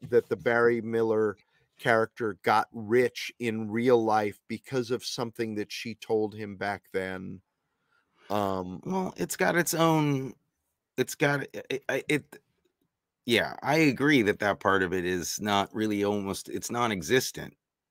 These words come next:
Speaker 2: which, which le-, leads me to feel like it's just not the point at all. That the point really is just about,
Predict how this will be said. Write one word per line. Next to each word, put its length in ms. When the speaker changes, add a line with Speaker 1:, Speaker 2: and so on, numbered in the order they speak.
Speaker 2:
which, 360
which 220
le-, 280
leads 380
me 140
to 80
feel 320
like 280
it's 180
just 280
not 260
the 80
point 400
at 160
all. 420
That 160
the 80
point 340
really 360
is 160
just 260
about, 440